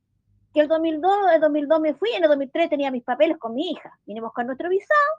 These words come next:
y a mí empezó a limpiar casa. Yo soy muy humilde, hago de todo para ganar dinero. Pero la persona que es profesional, al, al, al hombre que quiere traer a su esposa,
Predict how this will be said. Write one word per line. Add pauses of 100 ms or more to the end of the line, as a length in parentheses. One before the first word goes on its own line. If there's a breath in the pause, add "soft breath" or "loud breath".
(400)
y
a
mí
empezó
a
limpiar
casa.
Yo
soy
muy
humilde,
hago
de
todo
para
ganar
dinero. (380)
Pero
la
persona
que
es
profesional, (200)
al, (120)
al,
al
hombre
que
quiere
traer
a
su
esposa,